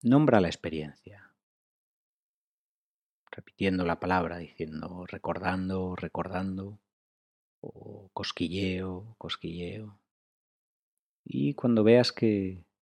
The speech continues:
la fuerza de esa sensación o del pensamiento se desvanece, vuelve la respiración,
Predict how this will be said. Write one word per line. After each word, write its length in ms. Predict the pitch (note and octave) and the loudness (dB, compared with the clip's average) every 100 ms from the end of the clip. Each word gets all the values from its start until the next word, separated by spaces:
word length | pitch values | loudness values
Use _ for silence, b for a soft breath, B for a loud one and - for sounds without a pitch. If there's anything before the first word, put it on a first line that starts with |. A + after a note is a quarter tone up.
| - | -12
la 240 | F2+ D#2+ | -8 -8
fuerza 460 | - G2+ G2 G#2 F#2+ | -2 -2 0 -2 -2
de 380 | F2 E2 D#2+ D#2+ | -2 -6 -6 -8
esa 180 | - | -8
sensación 720 | - E2 - E2 F#2+ G2+ A2 G#2 | -8 -8 -10 -8 -2 4 4 4
o 80 | |
del 140 | F2 E2 | 0 -6
pensamiento 580 | E2 D2+ D2+ G#2+ C3+ G#2+ | -8 -8 -6 -4 -4 -4
se 100 | F2+ | -4
desvanece, 680 | E2+ F2+ C3 C#3 D3+ C#3 _ _ _ _ _ _ _ _ _ _ | -2 0 0 0 -2 -4 _ _ _ _ _ _ _ _ _ _
vuelve 280 | C3 B2+ G#2 | 4 8 8
la 120 | F2+ | 6
respiración, 760 | E2 - - D#2 - D2 - | 2 -2 -4 -4 -6 -10 -10